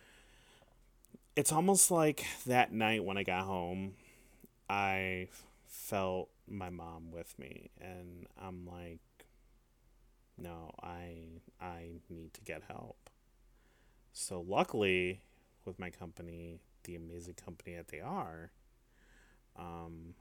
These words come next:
worked with them. I actually got the time off that I needed to,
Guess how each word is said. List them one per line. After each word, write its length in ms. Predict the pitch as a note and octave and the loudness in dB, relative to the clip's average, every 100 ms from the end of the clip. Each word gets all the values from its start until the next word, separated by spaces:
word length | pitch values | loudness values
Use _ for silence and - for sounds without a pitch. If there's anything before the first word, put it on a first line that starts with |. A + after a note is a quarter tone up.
| - | -10
worked 260 | F#2 E2+ | -8 -8
with 140 | - F2 | -12 -10
them. 420 | F2 E2+ E2+ F2 _ _ _ - - - - _ _ _ - | -10 -10 -12 -16 _ _ _ -20 -20 -20 -20 _ _ _ -8
I 100 | F#2 | -6
actually 240 | F2+ G2 | -6 -6
got 140 | F2+ | -8
the 140 | - - | -10 -10
time 240 | G2 E2+ | -8 -4
off 640 | F#2+ B2 G2 F#2 - - - - _ | 0 2 2 -2 -8 -16 -18 -20 _
that 140 | - F2 | -6 -4
I 60 | |
needed 400 | E2+ F2 F2 F2 - | -4 -8 -6 -8 -6
to, 600 | - F2+ E2 E2 E2+ | -8 -8 -10 -10 -12